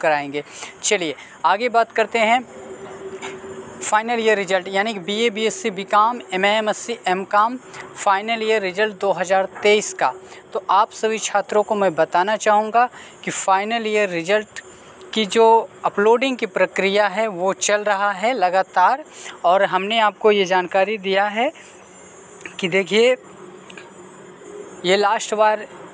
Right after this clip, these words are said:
वार्षिक छात्रों की परीक्षाएं हो रही हैं और इसके बाद उन्हीं छात्रों को होगा जो, जो छात्र इस बार फेल होंगे।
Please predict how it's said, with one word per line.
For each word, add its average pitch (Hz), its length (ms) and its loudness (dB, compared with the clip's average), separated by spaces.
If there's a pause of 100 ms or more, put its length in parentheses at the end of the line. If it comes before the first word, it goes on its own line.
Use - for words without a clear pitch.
(180)
वार्षिक 185 420 -2
छात्रों - 480 -4
की 202 120 -8
परीक्षाएं 175 520 0
हो 202 180 0
रही 208 280 0
हैं 247 160 0 (480)
और 185 180 4
इसके 208 300 -2
बाद 208 200 2
उन्हीं 196 320 -4
छात्रों 208 420 -2
को 196 100 0
होगा 202 220 2
जो, 196 240 -2 (300)
जो 202 140 0
छात्र 196 440 0
इस 226 160 0
बार 202 200 2
फेल 233 300 2
होंगे। 151 280 -4